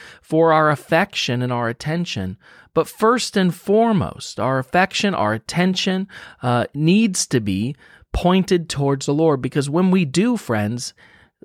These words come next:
the Bible promises that if we seek first the kingdom of God, then he actually takes care of the other things. He adds them into our life. And so I just want to encourage you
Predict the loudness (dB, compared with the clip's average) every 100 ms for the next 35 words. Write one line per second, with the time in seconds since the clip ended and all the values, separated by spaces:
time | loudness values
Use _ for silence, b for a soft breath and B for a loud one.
0 | -8 -2 0 0 -2 0 0 0 -2 -6
1 | -4 -4 0 0 0 0 -2 -2 0 0
2 | 0 -6 -4 -2 0 0 0 0 0 0
3 | -2 -6 -4 0 2 2 0 -4 -8 -8
4 | -8 -12 B B B -2 -2 -2 -6 0
5 | 2 2 2 0 2 0 -4 -6 -8 -8
6 | -12 0 2 4 2 2 0 0 -2 -2
7 | -2 -2 -4 -6 -6 -2 -2 0 0 0
8 | 0 0 0 0 -2